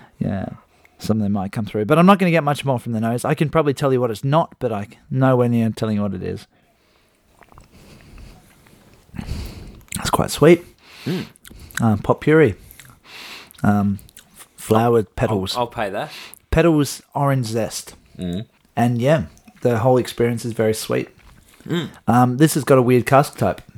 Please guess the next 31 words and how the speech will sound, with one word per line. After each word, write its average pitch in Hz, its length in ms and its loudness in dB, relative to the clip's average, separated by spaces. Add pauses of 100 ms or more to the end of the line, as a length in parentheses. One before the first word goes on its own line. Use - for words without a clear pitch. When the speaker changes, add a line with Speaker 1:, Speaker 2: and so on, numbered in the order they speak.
(600)
Speaker 2:
You're 147 120 -4
right, 160 140 -4
it 131 100 -8
is, 185 280 -6
you're 135 120 -12
right, 196 280 -4
it's 196 100 -10
very 190 400 -4
floral, 78 580 -8
isn't 135 220 2
Speaker 1:
Mm. 104 100 -8
Speaker 2:
it? - 80 -18 (720)
Grandma 180 300 0
could 131 160 -8
stick - 240 -6
that 123 140 -6
in 113 120 -6
a 107 100 -8
drawer. 117 420 -6
Speaker 1:
<laughs> 139 160 2
Yeah. 165 500 4 (880)
But 92 220 -4
yeah, 117 280 -2
no, 104 340 -4
uh, - 140 -8 (500)
dessert 127 360 4
wine 123 280 2
cask 117 480 -4
from, 104 680 -4 (500)
or 120 220 0
what 160 240 -2